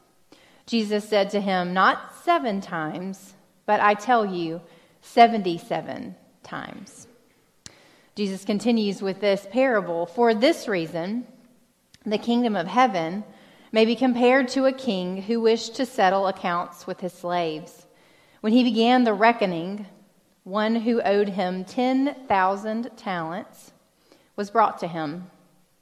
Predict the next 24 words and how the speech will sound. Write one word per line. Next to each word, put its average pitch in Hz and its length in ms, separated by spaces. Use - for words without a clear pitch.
And 220 140
as 233 140
he 254 120
could 277 220
not 269 260
pay, 202 400
his 220 220
lord 254 320
ordered 226 380
him 220 340
to 233 140
be 202 180
sold, 190 640
together 220 520
with 202 200
his 180 260
wife 233 400
and 170 160
children 175 560
and 180 160
all 196 420
of 196 120
his 196 160
possessions, - 800